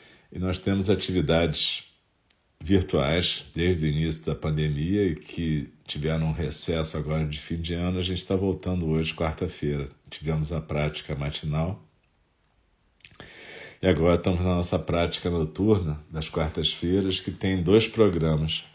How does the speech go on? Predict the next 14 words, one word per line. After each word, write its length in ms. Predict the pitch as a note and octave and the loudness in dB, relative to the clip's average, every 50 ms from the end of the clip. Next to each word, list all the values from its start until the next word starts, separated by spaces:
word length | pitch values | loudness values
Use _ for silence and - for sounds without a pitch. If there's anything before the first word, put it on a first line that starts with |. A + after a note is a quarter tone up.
| _ _ _ _ _ - - - - - - - - - | _ _ _ _ _ -20 -20 -20 -20 -20 -20 -18 -8 -4
A 80 | D2+ | -2
gente 380 | D2+ C#2+ E2+ E2 D#2 - - - | 0 0 0 0 0 -2 -4 -2
tem 400 | - F#2 F2 F2+ F2+ E2+ D#2 - | 0 2 2 4 2 2 0 -2
agora 680 | E2+ F2+ D#2+ E2+ F2+ F2+ F2 F2+ F2 E2 D#2 - - - - | -4 -4 0 4 4 4 6 6 4 2 2 -2 -6 -16 -10
às 240 | - F2 E2+ D#2+ - | -6 -4 -2 2 4
oito 460 | F2+ F2+ F2+ F2+ - - - - - - _ _ _ _ _ _ _ _ _ _ - | 4 4 4 2 0 -6 -16 -18 -18 -20 _ _ _ _ _ _ _ _ _ _ -8
uma 240 | F2+ F2 E2+ E2 D#2+ | -4 -2 0 0 2
meditação 760 | D2+ D2+ F2+ F2 - - - E2+ D2+ D2+ - - - E2+ E2 | 2 2 0 0 0 0 2 2 2 2 2 0 0 0 -2
compartilhada 1160 | D#2 - G2+ G2+ G2 G2 F#2 E2+ F2+ - - F2+ D2+ D2+ D#2 D#2+ E2+ F2+ F2+ F2+ F#2 F2 D#2 - - | 0 0 0 0 0 2 0 0 0 0 -2 -2 -2 0 0 0 0 0 0 -2 -4 -4 -6 -8 -8
e 100 | F#2+ F2 | -6 -4
às 220 | E2 D#2+ D2+ D2 E2 | -2 -2 -2 -2 0
oito 280 | F2+ F2 E2+ D#2+ - E2+ | 0 0 -2 -2 -4 -6
e 40 | |
trinta 840 | D2+ - - - E2 F2 F2+ F#2+ G2+ G2 - - G#2+ F#2+ F#2+ F2+ | -6 -6 -6 -6 -4 -2 -2 -2 -2 -4 -4 -2 0 0 0 0